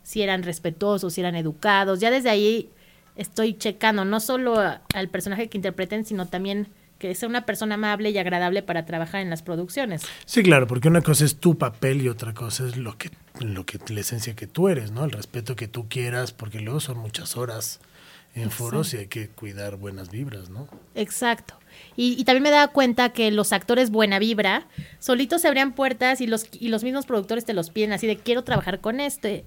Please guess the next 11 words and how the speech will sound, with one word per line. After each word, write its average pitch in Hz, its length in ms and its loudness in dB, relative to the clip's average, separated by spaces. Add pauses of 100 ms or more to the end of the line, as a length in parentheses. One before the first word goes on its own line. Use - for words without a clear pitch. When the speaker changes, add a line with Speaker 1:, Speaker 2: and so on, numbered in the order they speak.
Speaker 1:
con 202 160 -2
este 214 160 -2
actor". 277 280 0 (680)
Y 339 120 6
pueden 349 260 6
ser 339 140 6
actores 311 340 4
muy 285 180 2
famosos, 269 440 2
pero 190 260 4
odiosos, 247 680 2